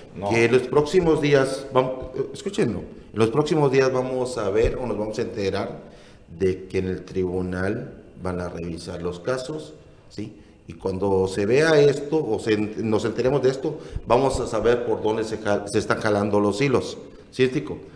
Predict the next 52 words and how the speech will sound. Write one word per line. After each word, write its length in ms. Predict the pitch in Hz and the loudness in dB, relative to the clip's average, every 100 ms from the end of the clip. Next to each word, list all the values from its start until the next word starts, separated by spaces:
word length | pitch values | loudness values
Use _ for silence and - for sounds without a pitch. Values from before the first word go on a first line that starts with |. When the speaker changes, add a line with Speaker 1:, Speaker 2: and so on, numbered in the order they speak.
| - | -20
Speaker 2:
O 60 | - | 6
sea, 140 | 117 110 | 6 8
Speaker 1:
¿Te, 60 | - | 4
te 60 | 123 | 2
refieres 320 | 117 165 151 | 6 4 6
a 40 | |
Adrián 280 | 113 131 127 | 6 6 4
Sánchez, 540 | 131 143 147 180 - | 0 -2 -2 -6 -2
en 300 | 98 76 71 - | -2 -2 -4 -6
el, 240 | 64 58 | -6 -4
el 140 | 78 76 | -4 -4
secretario 340 | - - 110 | -4 0 2
general? 280 | 98 85 104 | 2 0 0
Speaker 2:
Así 240 | 92 117 | 0 4
es, 300 | 139 175 - - | 6 6 0 -2
Speaker 1:
Adrián 140 | 110 | 4
Speaker 2:
uno 100 | 123 | 8
es 80 | 131 | 10
Speaker 1:
Sánchez 240 | 151 180 208 | 10 10 10
Speaker 2:
él 60 | |
Speaker 1:
tiene 160 | 160 147 | 8 8
un 100 | 135 | 6
año, 200 | 139 143 | 6 8
Speaker 2:
y 40 | |
el 60 | 131 | 10
Speaker 1:
pero 260 | 113 110 | 10 10
el, 200 | 113 110 | 8 6
el, 180 | 113 110 107 | 6 6 6
el, 160 | 107 | 6
la 80 | 113 | 4
Speaker 2:
y 40 | 113 | 4
Speaker 1:
primera 340 | 113 131 147 | 4 8 8
Speaker 2:
a, 40 | 107 | 8
Speaker 1:
carta 220 | 143 110 | 8 10
Speaker 2:
a 40 | |
ver, 100 | 135 | 8
Speaker 1:
del 60 | 117 | 10
Speaker 2:
per-, 80 | 104 | 8
Speaker 1:
equipo 160 | 117 120 | 6 8
Speaker 2:
permíteme, 260 | 127 113 | 8 8
Speaker 1:
Yensuni 220 | 147 131 135 | 6 4 6
Speaker 2:
y 40 | |
Speaker 1:
es 80 | 120 | 6
Speaker 2:
el, 60 | |
Speaker 1:
Omar 360 | 123 101 113 95 85 | 6 4 4 2 2
Speaker 2:
y 80 | 117 | 4
el, 200 | 117 120 | 4 0
y 100 | 107 | 2
el, 60 | 117 | 2
Speaker 1:
Martínez, 400 | 120 117 127 104 | 2 -2 -4 -4
¿no? 100 | 104 | -4
Speaker 2:
no, 220 | 113 117 | 0 0